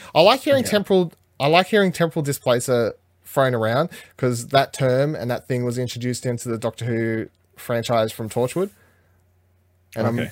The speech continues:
Speaker 1: I, how much I love Torchwood. Yeah, it's a Tor-, Torchwood brought in temporal displacer as
Speaker 2: Not
Speaker 1: a
Speaker 2: surprising,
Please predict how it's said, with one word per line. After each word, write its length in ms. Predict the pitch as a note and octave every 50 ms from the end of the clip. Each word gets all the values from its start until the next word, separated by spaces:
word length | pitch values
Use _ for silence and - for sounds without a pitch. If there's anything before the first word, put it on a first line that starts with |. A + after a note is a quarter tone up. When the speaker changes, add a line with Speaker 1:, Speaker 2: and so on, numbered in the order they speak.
| - -
Speaker 1:
I, 180 | - A#2+ A#2 A2+
how 120 | A#2 B2+
much 160 | A#2+ A2+ A2
I 60 | - A2+
love 180 | G#2+ G#2+ G#2
Torchwood. 460 | - - A#2 A#2+ - - C#3 D3 C#3+ - - - - _ _ _ - _ _
Yeah, 180 | - C#3 A#2 G2
it's 140 | G2 - -
a 80 | C3+
Tor-, 220 | C3 - - E3+ E3
Torchwood 400 | - F3 F3+ F#3+ - A3 F#3+ C#3+
brought 220 | - D3+ D3+ D3 C#3+
in 100 | C#3 B2+
temporal 460 | - D3 C3 A#2+ - C3 A#2+ A#2+ A2 - _ _ _ -
displacer 720 | B2+ A2+ - - B2+ A#2 A2+ - - A#2+ A2 G#2+ G#2 - -
as 120 | G#2+ A2
Speaker 2:
Not 100 | F3 F#3+
Speaker 1:
a 20 | -
Speaker 2:
surprising, 540 | - G#2 B2+ A#2+ A#2 G#2+ F#2+ G2 F#2+ -